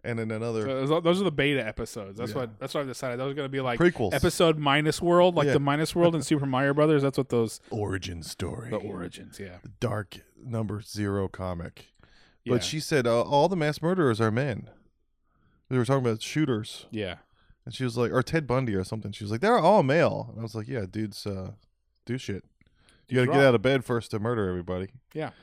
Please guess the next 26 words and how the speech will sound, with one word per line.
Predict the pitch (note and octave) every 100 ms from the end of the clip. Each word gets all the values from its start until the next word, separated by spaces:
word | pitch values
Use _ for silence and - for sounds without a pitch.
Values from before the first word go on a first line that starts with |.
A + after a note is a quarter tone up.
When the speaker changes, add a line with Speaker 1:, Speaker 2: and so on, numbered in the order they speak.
| _ _
Speaker 1:
There's | A#2+ B2
not | B2
any | B2 C3
women, | A#2+ A#2+ B2
female | A2 B2+ A#2+ A#2 G2 F#2 _ _ _ - _
<laughs> | _ _ _ _ -
mass | A2+ A#2+ -
murderers, | B2 B2 G#2 G2 C#3+
Speaker 2:
If |
Speaker 1:
'cause | C3
Speaker 2:
there | F#3 D#3+
Speaker 1:
you | C3
Speaker 2:
are, | D#3+ F3 C#3
it's | B2
Speaker 1:
<laughs> |
Speaker 2:
like, | A#2+ A#2 G#2+
it's | F3+ D3 -
like | D3 -
that | D3 C3
one, | C#3+ D3 C3 C3
and | B2+
then | C#3 C#3+ C3+
it's | C3+ C#3+
a |
man's | C3+ B2 C3+ -
fault. | - F2+ -